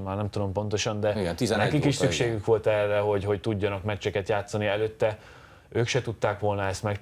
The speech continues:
Speaker 1: megcsinálni, hogyha nem kapják meg a lehetőséget arra, hogy, hogy mérkőzéseket játszanak és fejlődjenek és együtt legyenek.
Speaker 2: Na most miután fiatal, magas, erős csapat, öm,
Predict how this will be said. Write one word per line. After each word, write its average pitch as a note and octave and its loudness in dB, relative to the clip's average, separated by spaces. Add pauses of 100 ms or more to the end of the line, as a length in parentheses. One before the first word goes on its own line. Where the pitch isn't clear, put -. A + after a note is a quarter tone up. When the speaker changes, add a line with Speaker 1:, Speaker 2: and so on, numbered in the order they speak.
Speaker 1:
megcsinálni, G#2 -2
hogyha G2+ -2
nem G2+ -2 (100)
kapják G#2 0
meg G#2+ 0
a G#2+ 4
lehetőséget G#2+ 0
arra, A2+ 6
hogy, A2 4 (760)
hogy G#2+ 0
mérkőzéseket G#2+ 0
játszanak G2+ 2
és G#2 0
fejlődjenek G2+ -2
és G#2 -2
együtt F#2+ -2
legyenek. F2+ -4
Speaker 2:
Na G#2+ -6
most A2 -4
miután B2 2
fiatal, C3+ 2
magas, A2+ 0
erős A2 -2
csapat, G#2+ -2 (280)
öm, A2 -6